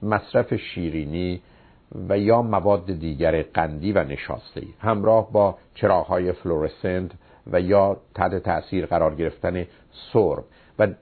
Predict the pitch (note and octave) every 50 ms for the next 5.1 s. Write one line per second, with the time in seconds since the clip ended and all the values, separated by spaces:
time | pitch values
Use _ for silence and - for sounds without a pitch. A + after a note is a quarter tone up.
0 | - - F2 F2+ G2 - - - G#2+ G#2 A2+ A#2+ A#2 B2+ G#2 G2 G2 F2 F2+ G2
1 | F#2 F2+ D#2+ E2+ D#2+ D#2+ F2 F#2 F2+ D#2+ D#2 D#2+ D#2 D2+ D2+ D#2 D#2+ D#2+ C#2+ -
2 | - - _ _ _ _ G#2 G#2+ G#2 G2+ G2+ F#2 F2+ G2 F#2+ F#2 F#2+ G2 G2+ G2
3 | G2 B2 C#3+ D3 B2 A2 F#2+ E2+ D#2+ F2 E2 E2 D#2 D2+ D#2+ F2+ F2 F2+ F2 -
4 | - - - F#2 E2 D#2 - - - D#2+ D2+ D2 - - - E2+ - - G2+ G2
5 | B2 C#3